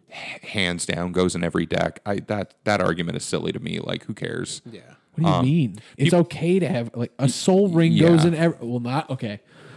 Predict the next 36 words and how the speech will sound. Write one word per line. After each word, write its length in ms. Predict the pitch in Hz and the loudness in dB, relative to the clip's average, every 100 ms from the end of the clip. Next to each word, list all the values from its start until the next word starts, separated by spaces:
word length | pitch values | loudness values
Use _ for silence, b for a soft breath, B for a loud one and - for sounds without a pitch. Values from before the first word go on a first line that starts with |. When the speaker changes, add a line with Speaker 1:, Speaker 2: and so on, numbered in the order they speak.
| B | B
Speaker 3:
Soul 200 | - 101 | -8 -4
Ring 200 | 113 92 | -2 -2
doesn't 220 | 92 98 101 | -4 -8 -8
go 160 | - | -12
in 80 | 85 | -12
every 220 | 110 101 | -12 -12
deck. 180 | - - | -12 -10
Speaker 1:
No, 260 | 98 110 139 | -2 -2 0
actually, 360 | 104 113 127 95 | -4 -2 -2 0
I 100 | 113 | -2
took 280 | - 123 | 0 -2
a 60 | 104 | -2
Soul 220 | - 113 | -2 0
Ring 180 | 110 104 | 0 0
out 140 | - | -2
of 60 | 131 | -2
one 80 | - | -2
of 60 | |
my 100 | 90 | -2
decks 340 | 85 73 - 120 | -2 -4 -6 -6
Speaker 3:
Yeah. 120 | 113 | -2
Speaker 1:
last 300 | 90 90 - | 0 0 -2
week. 300 | 117 117 - - | -4 -4 -8 -14
Speaker 3:
I 140 | 107 | -10
Speaker 2:
Yeah. 120 | 107 135 | -10 -8
Speaker 3:
took 240 | 135 117 | -8 -6
apart 280 | 110 120 127 | -4 0 0
a 60 | 117 | 0
deck 280 | 113 110 | -2 -4
that 180 | 117 104 _ _ - - | -6 -8 _ _ -20 -8
didn't 200 | 107 101 | -8 -6
have 160 | 113 104 | -6 -6
a 40 | |
Soul 180 | 107 107 | -4 -4
Ring. 180 | 104 101 | -4 -8
Speaker 1:
Mm. 260 | 104 113 | -12 -18